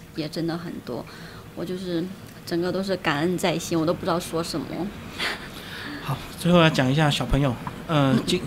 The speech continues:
Speaker 2: 小朋友从那时候到现在又大了两岁。
Speaker 1: 嗯，对呀。
Speaker 2: 这两年他们的一些成长，你自己感受嘞？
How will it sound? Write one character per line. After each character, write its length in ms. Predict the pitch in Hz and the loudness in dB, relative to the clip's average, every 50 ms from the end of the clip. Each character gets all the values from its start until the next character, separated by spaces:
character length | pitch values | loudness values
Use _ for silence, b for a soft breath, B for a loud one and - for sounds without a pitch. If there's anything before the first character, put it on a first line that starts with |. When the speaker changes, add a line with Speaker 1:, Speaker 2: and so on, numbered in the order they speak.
| 143 | -4
Speaker 2:
小 260 | - - - 160 143 | -2 2 4 6 6
朋 180 | 143 - 160 175 | 6 6 6 8
友 160 | 185 170 143 | 8 8 6
从 420 | 135 - 147 139 135 139 143 151 143 147 | 6 6 6 6 8 8 6 6 6 6
那 80 | 185 | 6
时 160 | 185 - - 156 | 6 6 6 8
候 120 | 160 170 | 8 8
到 140 | 165 165 156 | 8 8 6
现 140 | 151 165 156 | 6 6 6
在 60 | 151 | 6
又 140 | 156 151 143 | 6 4 6
大 200 | - - 175 147 | 8 8 8 10
了 100 | 135 127 | 10 8
两 180 | 120 123 110 110 | 6 4 2 2
岁。 200 | - - - 123 107 - - - - - | 0 0 0 0 0 -4 -10 -16 -8 -4
Speaker 1:
嗯， 300 | 180 202 180 160 160 165 - | -2 -2 0 -2 -2 -2 -2
对 140 | - 165 147 | -2 0 0
呀。 180 | 143 139 - - - - - - - - | 0 0 0 -2 -6 -8 -10 -12 -12 -6
Speaker 2:
这 120 | - - 196 | 0 4 6
两 180 | 175 147 131 | 6 8 8
年 140 | 135 135 139 | 6 6 6
他 100 | 143 156 | 6 4
们 100 | 156 147 | 4 4
的 100 | 139 135 | 4 4
一 40 | 135 | 4
些 140 | 135 147 139 | 4 2 0
成 220 | - - 131 123 | 2 2 0 0
长， 160 | 123 127 110 101 110 - | 0 0 -2 -4 -6 -4
你 100 | - 127 | -4 -4
自 160 | 120 - 151 | -2 2 2
己 80 | 139 123 | 2 2
感 200 | 117 - 120 110 | 2 0 -2 -2
受 200 | 117 - 131 120 | -2 -2 -2 -2
嘞？ 60 | 113 | -4